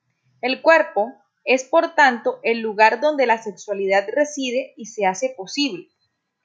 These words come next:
La sexualidad está íntimamente relacionada con el placer, la comunicación y el intercambio afectivo. Es algo, según la Organización Mundial de la Salud,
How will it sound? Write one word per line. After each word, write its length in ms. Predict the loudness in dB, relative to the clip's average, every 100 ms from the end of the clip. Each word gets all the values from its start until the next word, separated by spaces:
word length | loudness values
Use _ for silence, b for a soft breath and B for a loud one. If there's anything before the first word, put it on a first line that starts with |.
| b b b
La 140 | 0 4
sexualidad 720 | 4 2 2 4 6 6 4 2 _
está 420 | -8 -2 -2 -2 -6
íntimamente 840 | -8 -6 -4 -4 -2 -4 -4 -4
relacionada 760 | -2 -2 -4 -8 -2 0 0
con 180 | 0 -2
el 240 | -2 -4 -6
placer, 560 | -8 -2 2 2 0
la 180 | -10 -10
comunicación 840 | -8 -10 -10 -10 -12 -4 0 0 0
y 80 | -4
el 80 | -2
intercambio 640 | -2 -4 -6 -8 -4 -4
afectivo. 680 | -4 -8 -12 _ -8 -8 -12 _ _ _ _ _ _ _ _ _ _ _ -20 -20 _
Es 260 | 2 2 2
algo, 680 | 4 4 4 -4 -6 -6 -12 _ _
según 420 | 0 0 0 0
la 80 | 0
Organización 520 | 0 -6 -6 -8 -8
Mundial 500 | -6 -8 -2 -2 0
de 120 | 0
la 120 | 2
Salud, 340 | 2 2 2